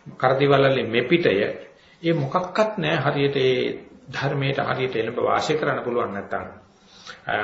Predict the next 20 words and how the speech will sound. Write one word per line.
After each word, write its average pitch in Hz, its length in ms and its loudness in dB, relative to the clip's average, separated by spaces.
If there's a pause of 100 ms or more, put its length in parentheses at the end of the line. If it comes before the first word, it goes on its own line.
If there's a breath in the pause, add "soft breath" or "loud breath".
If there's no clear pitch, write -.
හරි 131 240 4
වෙලාවට 135 320 2
හරි 131 180 -2
තැන 135 220 -4
කරන්න 123 260 -2
ඉගෙන - 160 -6
ගන්න 131 280 -2
පුළුවන් 139 360 2
නම් 101 200 -4 (560 soft breath)
ඔය 151 140 0
ඇති 147 320 0
වෙන 180 160 4
හැම 147 360 0 (100)
වේදනාවකදීම 143 880 2 (1000)
එක්කෝ 120 760 -2 (260 loud breath)
ප්‍රකෘති 180 520 2
අරමුණක් 117 420 2
නිසා 123 300 -2
එහෙම 65 180 -2
නැත්තම් 65 360 -2